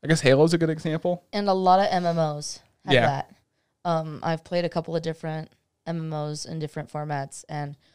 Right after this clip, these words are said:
Speaker 2: I've always come out of it. Well, I may not always play the game. I've always come out of it, uh, for the better. Uh, it's just a good experience with a good community.
Speaker 1: Do you have Outriders?
Speaker 2: Not currently.
Speaker 1: I've heard of, like, really good things, but I heard it's basically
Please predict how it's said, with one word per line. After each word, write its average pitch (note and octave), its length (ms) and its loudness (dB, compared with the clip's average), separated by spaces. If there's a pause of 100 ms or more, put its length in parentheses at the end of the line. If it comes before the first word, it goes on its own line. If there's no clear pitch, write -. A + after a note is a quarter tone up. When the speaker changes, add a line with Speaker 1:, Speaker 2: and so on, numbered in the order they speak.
(360)
Speaker 2:
I've F3+ 200 0
always F3 640 0
come F3+ 180 -6
out E3 160 0
of D#3+ 100 -4
it. D#3 120 -2
Well, E3+ 180 6
I E3 120 4
may E3+ 140 0
not E3 180 0
always D#3+ 260 -2
play D#3 180 -4
the D#3+ 120 -4
game. F3 280 -6
I've D#3 120 -4
always D#3+ 260 -2
come D#3+ 120 -8
out D#3 180 -4
of D3+ 80 -8
it, - 220 -10
uh, D3+ 220 -2
for D3+ 140 -8
the D3+ 80 -4
better. D3+ 360 -2 (400)
Uh, D#3 300 -2
it's - 160 -6
just E3 160 -8
a D#3+ 60 -6 (200)
good D#3 160 0
experience D#3 460 -6
with D#3 80 -12
a D#3+ 60 -8
good D3 180 -10
community. D3+ 440 -12
Speaker 1:
Do D3 80 -10
you A3 160 4
have G#3 360 6
Outriders? G#3 680 0 (840)
Speaker 2:
Not F3+ 280 -2
currently. G3 640 -4 (420)
Speaker 1:
I've D3 120 8
heard G3 140 8
of, A3+ 80 8
like, E3+ 240 10
really D#3+ 280 8
good E3 200 6
things, C#3+ 280 4
but C#3 120 6
I C#3 40 6
heard D3 140 6
it's C#3 100 0
basically C3+ 520 2